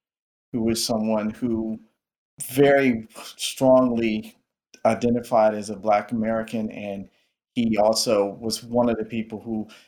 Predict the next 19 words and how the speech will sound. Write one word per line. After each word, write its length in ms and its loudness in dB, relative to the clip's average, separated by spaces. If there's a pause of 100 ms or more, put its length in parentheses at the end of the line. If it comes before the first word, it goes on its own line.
(220)
brought 240 4
it 100 4
out 160 4
to 80 -12
the 80 -14
forefront 680 -4
that 200 -8
things 220 0
aren't 340 2
fair 420 2
and 100 2
aren't, 260 -2
aren't 280 -6
equal 500 -6 (720)
in 320 4
the 100 0
sports 520 2
world, 460 0
where 460 0